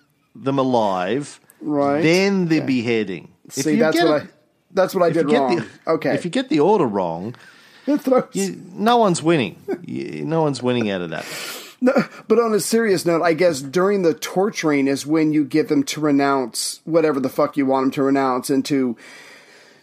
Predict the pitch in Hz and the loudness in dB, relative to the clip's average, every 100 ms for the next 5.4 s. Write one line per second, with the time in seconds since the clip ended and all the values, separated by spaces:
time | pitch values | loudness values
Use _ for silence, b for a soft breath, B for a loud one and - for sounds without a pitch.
0 | - 196 175 175 170 147 143 151 147 151 | -2 0 2 2 2 2 2 2 2 0
1 | 160 160 156 160 - 165 160 143 156 156 | 0 0 0 -2 0 0 0 0 0 0
2 | 147 151 147 139 143 139 139 143 139 - | 2 2 0 0 0 0 2 2 -2 -4
3 | 190 156 139 - 160 156 143 147 139 143 | -2 -2 -2 0 2 2 0 -2 -2 -2
4 | 143 135 135 117 147 151 156 165 143 147 | -2 -2 -2 0 0 0 -2 -2 0 0
5 | 143 143 147 147 | 0 -2 -4 -6